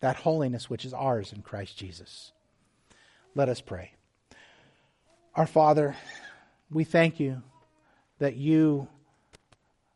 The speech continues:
are gracious to us in spite of our shortcomings and our failures and our faults.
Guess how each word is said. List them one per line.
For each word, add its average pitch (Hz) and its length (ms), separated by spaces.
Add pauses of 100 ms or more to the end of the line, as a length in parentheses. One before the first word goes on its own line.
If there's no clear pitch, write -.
(640)
are 147 120
gracious 143 560
to 135 220
us - 340
in 139 140
spite 151 360
of 139 160
our 135 140
shortcomings 127 960 (120)
and 123 120
our 117 80
failures 120 560
and 113 80
our 113 100
faults. - 600